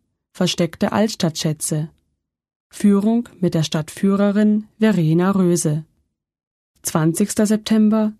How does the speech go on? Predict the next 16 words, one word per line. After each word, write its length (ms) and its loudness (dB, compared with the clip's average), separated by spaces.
siebenundzwanzigster 960 2
September 680 0
und 220 2
vierter 380 0
Oktober, 580 0
jeweils 600 0
zehn 300 2
bis 160 -2
dreizehn 540 0
Uhr, 320 0
siebzig 460 0
Euro 380 2
für 220 -2
alle 200 2
drei 260 0
Tage. 560 -2